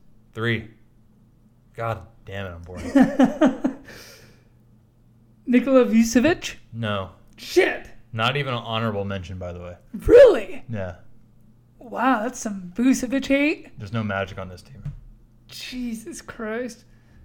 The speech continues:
Speaker 2: There's no magic on my team except him, and he's a stud. Imagine if you have him with good players. <clears throat>
Speaker 1: Future Laker?
Speaker 2: Perhaps. Kyrie Irving?
Speaker 1: Yes. Hated it.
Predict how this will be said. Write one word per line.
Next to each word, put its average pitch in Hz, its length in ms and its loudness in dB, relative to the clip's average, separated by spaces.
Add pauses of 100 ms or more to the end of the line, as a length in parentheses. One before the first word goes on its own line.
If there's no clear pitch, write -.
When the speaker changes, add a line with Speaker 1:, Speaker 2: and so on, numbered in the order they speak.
(560)
Speaker 2:
There's 226 140 -4
no 247 60 2
magic 226 320 4
on 208 100 2
my 202 160 2
team 220 180 0
except 196 340 -6
him, 208 220 -2
and 202 180 -2
he's 208 140 -2
a 196 40 -6
stud. 208 460 -6 (580)
Imagine 208 260 0
if 220 100 0
you 226 100 2
have 214 120 2
him 214 80 4
with 208 140 0
good 233 160 -4
players. 220 420 0 (400)
<clears throat> - 360 -20
Speaker 1:
Future 220 1400 0
Laker? 104 320 -12 (720)
Speaker 2:
Perhaps. 262 420 -4 (840)
Kyrie 240 300 4
Irving? 240 420 4 (920)
Speaker 1:
Yes. 101 400 -6 (240)
Hated 101 300 -8
it. 92 120 -16